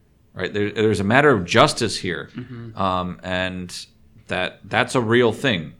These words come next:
Speaker 1: So
Speaker 2: Yeah.
Speaker 1: it's, it's, yes, yes, God does punish people.
Speaker 2: Mm-hmm. Mm-hmm.
Speaker 1: And just, just as parents punish children, and sometimes you punish them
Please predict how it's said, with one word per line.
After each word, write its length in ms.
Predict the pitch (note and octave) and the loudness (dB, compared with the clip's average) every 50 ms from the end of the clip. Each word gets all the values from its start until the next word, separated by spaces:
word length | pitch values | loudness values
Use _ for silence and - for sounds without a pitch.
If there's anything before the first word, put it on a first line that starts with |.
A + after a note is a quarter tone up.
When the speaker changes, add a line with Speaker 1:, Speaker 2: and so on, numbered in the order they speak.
| _ _ - - - _ _ _ _ _ | _ _ -20 -20 -20 _ _ _ _ _
Speaker 1:
So 260 | - - - F#2 F2 F2 | -14 -8 -6 -4 -2 -2
Speaker 2:
Yeah. 120 | F2 E2 - | -4 -4 -4
Speaker 1:
it's, 360 | - F#2 - - - - - - - - - - - | -4 -6 -6 -6 -10 -10 -12 -14 -18 -20 -20 -14 -8
it's, 220 | - G2 F2+ - - | -6 -6 -6 -6 -2
yes, 340 | A2 A#2+ A#2 - - - - - | 0 2 2 0 0 -6 -2 2
yes, 300 | C3+ D#3 B2+ - - F#2 | 4 4 4 2 0 2
God 280 | - C3 C#3 D3+ B2 | 4 6 6 6 6
does 200 | A#2+ C3 C3+ - | 6 4 4 4
punish 340 | - - D3 D3 C#3+ A#2 - | 2 2 2 2 2 0 -2
people. 300 | - G2 F2 - D2+ - | -2 -2 -4 -4 -8 -12
Speaker 2:
Mm-hmm. 640 | B2+ B2 B2+ A#2 A#2 A2+ - - _ _ _ - B2 | -12 -14 -14 -16 -18 -18 -20 -20 _ _ _ -20 -20
Mm-hmm. 160 | A2+ A#2 B2 A#2 A2+ - | -18 -16 -16 -18 -8 -4
Speaker 1:
And 220 | - A2+ A2 F#2 F2+ | 0 0 0 2 4
just, 220 | C3+ B2+ A#2+ - | 4 2 2 0
just 200 | - B2+ B2 B2 | -2 -2 0 0
as 100 | E3+ D#3 | 0 -2
parents 380 | - - C#3 D#3+ E3+ E3+ D#3+ - | 0 2 6 6 6 6 6 4
punish 320 | - - D#3 D#3+ D#3+ C#3+ | 0 0 0 0 0 -4
children, 480 | - - - F3+ F#3+ C3+ G#2+ D#2 - - _ _ _ _ _ _ _ _ _ _ _ - | -4 0 0 0 0 0 -2 -6 -8 -12 _ _ _ _ _ _ _ _ _ _ _ -8
and 100 | G2 G2 | -4 -2
sometimes 320 | - C3+ C3 D3+ D#3+ C#3 B2 | -2 0 2 2 2 2 0
you 80 | D3 | -2
punish 360 | D3 - - D#3 E3+ F3 E3+ - | -2 -2 0 0 0 0 0 2
them 380 | - C#3+ C3+ C3 B2+ C3 C3 | 2 4 4 4 2 0 -6